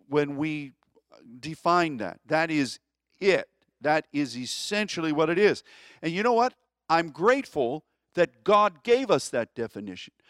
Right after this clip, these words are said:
because we were not seeking the Tob so that we could line our pockets. We were not seeking the Tob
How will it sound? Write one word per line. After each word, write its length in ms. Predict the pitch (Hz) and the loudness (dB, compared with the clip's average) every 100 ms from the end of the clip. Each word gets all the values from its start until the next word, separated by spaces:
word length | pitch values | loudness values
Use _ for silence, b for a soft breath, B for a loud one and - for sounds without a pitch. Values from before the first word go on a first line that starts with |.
| b | b
because 400 | - 175 208 180 | -10 0 2 2
we 140 | 180 180 | -2 -2
were 160 | 165 | -2
not 340 | 170 185 277 - | 0 2 2 2
seeking 520 | - 185 156 143 131 | -2 -2 -4 -6 -8
the 100 | 117 | -10
Tob 540 | - 127 110 98 139 - _ _ | -6 0 0 0 -4 -10 _ _
so 220 | - 185 | -6 -4
that 160 | 165 156 | -2 -4
we 140 | 175 | -8
could 160 | 185 175 | -6 -4
line 300 | 165 180 190 | 0 0 2
our 120 | 170 | 0
pockets. 720 | - 226 202 - - - - _ _ _ _ | 0 0 0 -2 -14 -16 -20 _ _ _ _
We 140 | - 190 | -6 -4
were 160 | 175 | -2
not 340 | 180 202 277 - | 2 4 4 2
seeking 480 | - 190 156 139 120 | -4 -4 -6 -8 -8
the 100 | 113 | -8
Tob 460 | - 107 107 139 | -2 0 0 -4